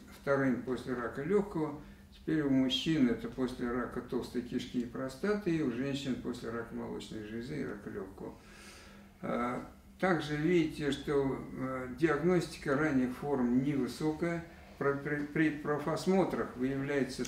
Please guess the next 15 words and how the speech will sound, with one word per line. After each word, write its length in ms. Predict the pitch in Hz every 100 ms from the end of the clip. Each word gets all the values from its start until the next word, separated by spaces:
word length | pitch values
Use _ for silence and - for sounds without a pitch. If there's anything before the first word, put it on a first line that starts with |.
| -
только 320 | 156 - 131
ноль 280 | 135 143 143 -
целых 380 | 147 131 117
две 200 | 110 139
десятых 580 | 131 120 - 110 104 127
процента 680 | 131 143 143 170 170 165 160 - - - -
рака 300 | 131 135 139
желудка. 600 | 143 156 160 160 - 156 156 - - - - -
Вот, 360 | - 143 143 139 135
э, 320 | 147 135 135 135
у 80 | 143
нас, 440 | 147 147 135 - 156
э, 180 | 139 123 - - - -
в 120 | 135
стране 600 | - 139 143 143 135 117